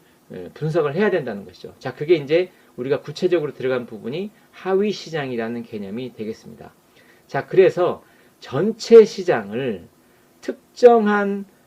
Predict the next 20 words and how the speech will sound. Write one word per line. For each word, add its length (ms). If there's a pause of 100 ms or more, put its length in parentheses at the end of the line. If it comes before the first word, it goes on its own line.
매수인과 1040
매도자들의 800
집단의 800
선호에 440
따라 220
나눈 420
것이 500 (260)
이제 160
하위 380
시장, 420
즉 200 (240)
서브 500
마켓이라는, 1040 (260)
에, 160
개념으로 800
볼 160
수 160
있겠고, 640 (540)
그래서 320
이제 400